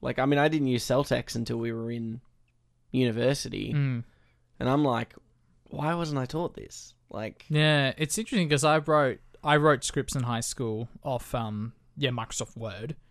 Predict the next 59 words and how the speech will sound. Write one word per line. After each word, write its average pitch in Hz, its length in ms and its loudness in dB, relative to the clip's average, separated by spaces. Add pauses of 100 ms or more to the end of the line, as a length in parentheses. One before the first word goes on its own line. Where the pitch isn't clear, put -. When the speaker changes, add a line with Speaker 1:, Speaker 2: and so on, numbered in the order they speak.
(160)
Speaker 1:
Mm-hmm. 117 140 0
Speaker 2:
and 135 100 0
I 123 80 0
just 120 180 -4
sort 120 140 0
of 110 60 -6
format 117 480 -4
them 117 180 -4
as 120 80 -6
close 127 340 -2
as 123 100 -2
I 113 120 0
could 120 280 -8
to 113 280 -8
what 117 240 -10 (100)
Celtex 110 640 -6
and 110 100 -10
Final 113 260 -4
Draft 107 320 -8
just 127 120 -10
kinda 120 180 -6
do 110 240 -12
for - 160 -12
you 107 140 -12
automatically. 117 800 -8 (440)
Um, 135 160 2
but 151 100 6
it 160 40 6
was 156 80 4
never 202 180 4
part 139 200 6
of 107 40 -4
the 98 60 -8
curriculum. 113 520 -8 (360)
Speaker 1:
Yeah. 151 120 2
Speaker 2:
I 160 80 10
wrote 170 280 8
a - 20 2
script - 400 0
for 151 180 4
my 139 580 2 (580)
year 143 220 4
twelve 139 540 2 (120)
first - 440 0
semester, 131 300 -4
the 147 60 -2
Surrealist 135 800 2
film 117 280 -2
that 107 100 -6
we 123 80 -8
had 120 100 -10
to 127 60 -8
do 113 120 -4
in 113 160 -4
that 120 160 -6
first 123 440 -4
Speaker 1:
Yeah. 123 160 -4
Speaker 2:
half 123 220 -2
of 120 120 -12